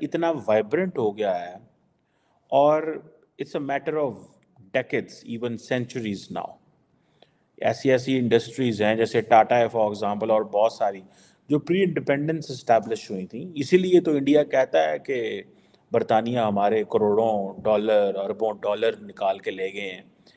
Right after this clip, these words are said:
बहरहाल, हम ये नहीं कह सकते, वो कह सकते हैं, लेकिन मैं जो बात करना चाहता हूँ, private sector जो है वो भारत का इतना तगड़ा हो गया है कि उन्होंने, कि उसमें अदानी जो है,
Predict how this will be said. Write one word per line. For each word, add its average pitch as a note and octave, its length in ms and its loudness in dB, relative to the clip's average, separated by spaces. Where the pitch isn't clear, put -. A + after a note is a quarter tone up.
बहरहाल, B2 280 6
हम B2 220 -2
ये D3 140 0
नहीं C#3+ 160 -4
कह C3 160 2
सकते, B2+ 340 -6
वो A#2+ 220 0
कह A#2+ 200 0
सकते B2+ 280 -8
हैं, C#3+ 80 -2
लेकिन C3+ 300 -2
मैं D3 160 -4
जो D3 120 -2
बात B2 280 2
करना C#3+ 280 -4
चाहता B2 360 -4
हूँ, D3 240 -10
private D#3 320 0
sector - 360 -6
जो A2 220 -4
है G2+ 180 -4
वो G2+ 320 -8
भारत A2+ 360 2
का C3+ 60 2
इतना C3+ 280 -2
तगड़ा C3 360 2
हो G#2 240 2
गया F#2 220 -8
है F2+ 140 -14
कि C3+ 80 -4
उन्होंने, B2 560 -2
कि B2+ 80 -4
उसमें - 220 -6
अदानी C#3+ 480 2
जो B2+ 120 -6
है, G2 320 -14